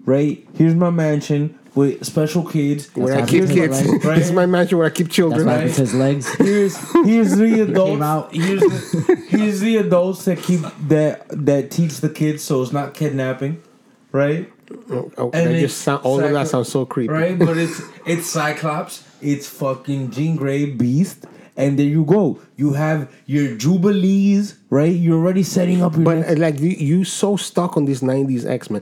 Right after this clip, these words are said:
Speaker 2: I, although
Speaker 1: Because
Speaker 2: I will
Speaker 1: that's
Speaker 2: give you this,
Speaker 1: golden era X-Men.
Speaker 2: but I, I
Speaker 3: Bro,
Speaker 2: will give
Speaker 3: it
Speaker 2: you
Speaker 3: is.
Speaker 2: this. The one thing that, that, right, that I, the only reason why I would think that we'll go nineties versus sixties X-Men is Wolverine. They do not make money without Wolverine. That's what they're gonna fear.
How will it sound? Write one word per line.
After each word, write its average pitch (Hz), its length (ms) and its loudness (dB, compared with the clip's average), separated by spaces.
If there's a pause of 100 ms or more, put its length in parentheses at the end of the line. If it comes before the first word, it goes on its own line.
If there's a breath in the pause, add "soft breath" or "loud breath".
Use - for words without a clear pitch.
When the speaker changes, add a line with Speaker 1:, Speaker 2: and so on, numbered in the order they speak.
(160 loud breath)
Speaker 2:
I, 156 180 0
although 165 280 2
Speaker 1:
Because 147 120 -4
Speaker 2:
I 160 40 4
will 190 160 4
Speaker 1:
that's 180 80 -2
Speaker 2:
give 185 180 0
you 190 80 2
this, 165 160 4
Speaker 1:
golden 143 340 0
era 135 360 0
X-Men. 139 240 -4
Speaker 2:
but 151 200 0
I, 143 60 -2
I 151 40 0
Speaker 3:
Bro, 127 200 0
Speaker 2:
will 165 120 2
give 180 200 0
Speaker 3:
it 180 100 2
Speaker 2:
you 160 60 2
Speaker 3:
is. 127 220 -4
Speaker 2:
this. - 40 -20 (180 loud breath)
The 143 80 4 (120)
one 156 300 2
thing 196 200 2
that, 135 260 -2
that, 143 200 0
right, 135 320 -2
that 135 140 2
I, 131 120 -2 (140)
the - 140 0
only 147 220 2
reason 180 260 0
why 143 140 -2
I - 20 -2
would 147 200 -2
think 143 180 0
that 131 80 2
we'll 131 120 0
go 120 160 2
nineties 123 560 -2
versus - 420 -4
sixties 147 400 -4
X-Men 170 460 -4 (560 soft breath)
is 120 160 -2
Wolverine. 113 520 -2 (720 soft breath)
They 143 200 2
do 139 160 0
not 151 260 2
make 143 260 2
money 127 380 0
without 117 320 0
Wolverine. 117 560 0
That's 113 240 -4
what 123 140 0
they're 120 100 0
gonna 110 200 -2
fear. 101 420 -6